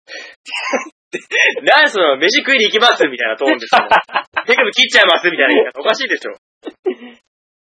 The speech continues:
Speaker 1: や、やっぱりそういう、なんだろう、脳内麻薬っていうぐらいですから、依存症みたいになっちゃうんですよね。
Speaker 2: なるほどね。
Speaker 1: だからその、手が、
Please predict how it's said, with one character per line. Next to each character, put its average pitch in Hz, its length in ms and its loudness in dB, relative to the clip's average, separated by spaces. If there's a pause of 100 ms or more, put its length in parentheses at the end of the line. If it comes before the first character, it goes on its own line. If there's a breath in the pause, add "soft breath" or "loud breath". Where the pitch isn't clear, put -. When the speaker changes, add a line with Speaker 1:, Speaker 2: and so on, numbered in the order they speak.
(360)
Speaker 1:
や、 - 120 -2
や 151 320 0
っ - 40 -2
ぱ 185 80 2
り 190 60 -2
そ 175 160 0
う 170 60 2
い 170 80 2
う、 165 40 0
な 175 120 4
ん 175 40 0
だ 143 100 4
ろ 110 180 0
う、 - 0 - (400)
脳 214 160 4
内 262 140 4
麻 262 160 4
薬 294 180 0
っ - 40 -8
て - 120 -14
い 123 40 -6
う - 20 -6
ぐ 120 60 -4
ら 117 60 -2
い - 40 -6
で 110 40 -10
す - 60 -20
か - 80 -12
ら、 - 80 -18
依 135 120 -12
存 294 240 0
症 359 200 -6
み 349 100 -6
た 339 100 0
い 139 40 2
に 117 60 -2
な 107 80 -6
っ - 20 -20
ち - 100 -14
ゃ 101 40 -10
う 92 40 -14
ん - 20 -20
で - 60 -20
す - 80 -20
よ 101 60 -14
ね。 220 220 -4 (680 soft breath)
Speaker 2:
な 160 120 2
る 180 160 2
ほ 180 100 -4
ど 170 140 -2
ね。 196 200 0
Speaker 1:
だ 143 120 4
か 135 100 6
ら 120 80 4
そ 123 120 -6
の、 110 600 0
手 131 200 2
が、 147 180 2